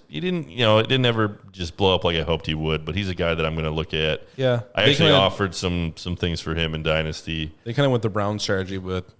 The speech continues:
Speaker 2: just running the ball all the time.
Speaker 1: Yeah, and, you know, they wanna run, and they got a good line, they got a good running back, so if they
Speaker 2: Right.
Speaker 1: stick to that, that's fine, but I think that if, especially if T Y is gone, and they can just, he
Speaker 2: Yeah.
Speaker 1: can be the number one guy, but
Speaker 2: Uh,
Speaker 1: Pascal came on tough at the end of the year.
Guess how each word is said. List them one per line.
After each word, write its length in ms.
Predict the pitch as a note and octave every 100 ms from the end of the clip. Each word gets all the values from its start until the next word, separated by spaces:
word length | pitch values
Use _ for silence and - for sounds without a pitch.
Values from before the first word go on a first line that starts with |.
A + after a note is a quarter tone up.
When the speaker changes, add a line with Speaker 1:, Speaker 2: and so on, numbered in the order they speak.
| _
Speaker 2:
just 220 | G2+ F2+
running 160 | F2+ F2+
the 80 |
ball 160 | F#2 F2+
all 140 | F2+
the 100 | D3+
time. 160 | - F#2
Speaker 1:
Yeah, 320 | A#3+ G#2+ D#2+
and, 260 | A2 A#2 C3+
you 60 |
know, 120 | G#3 G3+
they 100 | G#3+
wanna 240 | E3 D#3
run, 240 | C#3+ C#3+
and 80 | C#3
they 20 |
got 140 | C#3+ C3+
a 60 |
good 180 | B2 B2+
line, 320 | G#2+ G#2 A2
they 80 | A2
got 160 | G#2+ G#2+
a 20 |
good 260 | G#2 G#2 F#2+
running 280 | F#2 F#2+
back, 320 | F#2 F2+ F#2 -
so 420 | E2+ D#2+ D#2 F#2 -
if 120 | -
they 80 | G2
Speaker 2:
Right. 80 | E2+
Speaker 1:
stick 220 | - F#2
to 100 | F2+
that, 220 | E2 D#2+
that's 180 | E2 -
fine, 560 | - D#2+ D#2 D#2 D2+ D2+
but 300 | D2+ D2 - A2
I 60 |
think 220 | A2+ B2+ A#2
that 200 | G2 -
if, 300 | F#2+ F2 - -
especially 320 | G2+ F#3+ F3+
if 60 | A2+
T 160 | - E2+
Y 120 | B1
is 120 | -
gone, 260 | - G1+ G1+
and 100 | D2
they 60 | C#2+
can 160 | -
just, 100 | D#2+
he 80 | B2+
Speaker 2:
Yeah. 80 | G2+
Speaker 1:
can 140 | F#2+
be 80 | E2+
the 100 | D#2
number 240 | D2+ C#2 C2
one 200 | A#1 C2
guy, 340 | B1+ G1+ G#1
but 140 | E2 A#2+
Speaker 2:
Uh, 80 |
Speaker 1:
Pascal 420 | A2+ D3 G2+ F3 E3+
came 240 | A2 F2+
on 180 | D2 D2+
tough 280 | - D2+ D2+
at 80 |
the 100 | C#2+
end 80 | C#2+
of 80 | C2
the 60 | A#1+
year. 260 | G1+ A1+